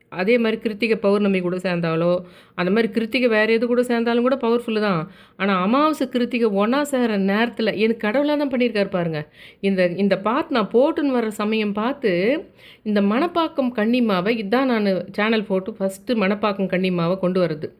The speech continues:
இப்ப எத்தனையோ கனகம்பட்டி பழனிசாமி, எத்தனையோ சொல்லின்னு வருவேன் நான். ஆனா, இது முதல் முறை நான் கொண்டு வரும்போதே எப்பவுமே என்ன நடக்கும்னா,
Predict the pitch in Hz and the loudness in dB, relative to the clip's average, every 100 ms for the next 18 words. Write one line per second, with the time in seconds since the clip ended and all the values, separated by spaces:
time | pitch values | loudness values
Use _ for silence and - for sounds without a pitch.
0 | _ 160 165 170 170 190 214 190 190 180 | _ -10 -4 -2 0 0 0 0 0 0
1 | 170 175 175 180 175 190 175 196 240 254 | -2 -2 -2 -2 -2 0 0 2 2 2
2 | 220 202 180 165 156 143 - - - - | 0 2 0 0 -4 -6 -10 -20 -20 -18
3 | - 156 160 170 220 202 202 196 190 208 | -8 -4 -2 -2 -2 0 0 2 2 2
4 | 285 339 302 269 254 214 190 214 240 262 | 4 4 4 4 2 0 -2 0 2 4
5 | 226 220 220 220 247 226 214 226 226 202 | 4 2 0 2 4 2 0 0 0 0
6 | 208 202 170 165 156 156 170 247 285 | 0 -2 -2 -4 -4 -4 -2 -2 -4